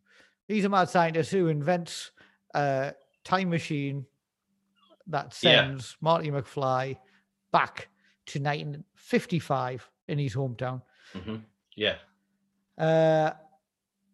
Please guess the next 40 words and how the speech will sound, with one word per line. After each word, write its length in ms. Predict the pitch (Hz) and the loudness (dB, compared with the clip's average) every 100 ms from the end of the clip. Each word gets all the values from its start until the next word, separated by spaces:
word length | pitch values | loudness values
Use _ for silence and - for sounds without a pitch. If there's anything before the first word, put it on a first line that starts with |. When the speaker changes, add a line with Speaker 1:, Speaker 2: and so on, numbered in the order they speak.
| _ 160 - | _ -18 0
Speaker 1:
why, 460 | 175 196 269 269 269 | 4 4 4 2 0
as 300 | 254 262 196 | 2 2 4
you 100 | 233 | 6
watch 240 | 247 247 | 6 4
it 180 | 226 185 | -2 0
now, 440 | 180 202 226 220 226 | 2 2 2 -4 -2
like, 280 | 214 196 180 | 0 2 2
when 160 | 202 | 2
you 100 | 240 | 6
were 60 | 240 | 8
watching 260 | 240 240 160 | 8 6 2
it, 40 | |
you 100 | 156 | 4
go, 80 | 160 | 4
"Oh, 40 | |
I 200 | 165 156 | 4 4
wish 260 | 156 190 185 | 4 4 2
I 140 | 185 | 0
was 160 | 196 180 | 0 0
friends 380 | - 180 160 143 | 4 4 4 4
with 120 | 143 | 6
a 120 | 147 | 4
guy 260 | 135 151 147 | 6 6 6
like 200 | 139 147 | 6 4
that 200 | 160 147 | 0 2
who 140 | 160 | 2
could 220 | 151 147 143 | 2 2 4
make 240 | 151 151 | 4 4
all 100 | 151 | 4
these 220 | 147 131 | 2 0
mad 240 | 165 147 139 | 2 2 2
inventions 580 | 143 160 165 143 151 135 | 2 2 0 -2 -2 0
and 120 | 139 | -2
stuff, 400 | 110 143 127 - | 0 0 0 -2
and 100 | 147 | -2
it 60 | 143 | -2
would 140 | 139 | 0
be 100 | 147 | 0
really 220 | 156 151 | 2 0
cool." 280 | - 202 | 0 2